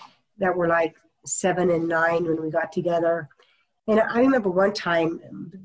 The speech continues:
uh, I was just, you know, enlisted, and the officer in charge of my, where I worked, was coming to the house to look at a desk that Jan was selling. And, um, the, the, the youngest son, Shannon, opened the door, and,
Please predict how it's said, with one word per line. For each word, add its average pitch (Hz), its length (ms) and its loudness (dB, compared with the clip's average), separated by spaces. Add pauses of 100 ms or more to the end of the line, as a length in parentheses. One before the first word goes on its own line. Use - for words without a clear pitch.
(240)
uh, 180 200 -6 (300)
I 202 100 4
was 202 100 2
just, - 220 -2 (200)
you 175 140 0
know, 151 60 4
enlisted, 147 460 4
and 147 200 -4 (220)
the 196 140 6
officer 190 580 4
in 170 100 2
charge 175 320 0
of 165 80 2
my, 160 380 2
where 180 180 2
I 160 80 4
worked, 170 420 0 (380)
was 190 160 0
coming 208 280 4
to 196 100 -2
the 185 80 2
house 180 320 0
to 196 80 0
look 180 100 0
at 175 100 2
a 160 60 4
desk 185 460 0
that 143 160 -2
Jan 160 260 0
was 151 180 0
selling. 156 460 0 (520)
And, 170 320 2
um, 156 440 0 (1080)
the, 180 100 4
the, - 560 -6 (320)
the 185 100 4
youngest 190 400 4
son, 175 180 2
Shannon, 180 500 2
opened 156 280 0
the 151 60 2
door, 156 300 2
and, 151 100 0